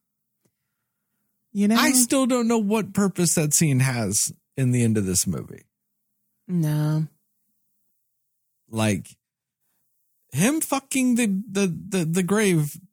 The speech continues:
Speaker 2: does not <laughs> affect the plot at all. There's nothing, it ties into nothing.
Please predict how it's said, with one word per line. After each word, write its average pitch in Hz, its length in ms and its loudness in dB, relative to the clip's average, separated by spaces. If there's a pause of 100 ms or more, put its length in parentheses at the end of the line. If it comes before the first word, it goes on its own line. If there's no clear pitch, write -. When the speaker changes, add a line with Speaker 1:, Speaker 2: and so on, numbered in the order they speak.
(200)
Speaker 2:
does 233 200 0
not 233 200 2
<laughs> - 0 -
affect 196 360 0
the 208 120 4
plot 139 400 0
at 127 180 0
all. 90 400 -6
There's 135 320 0
nothing, 156 440 0
it 117 160 -2
ties 131 340 -2
into 127 180 0
nothing. 127 460 -2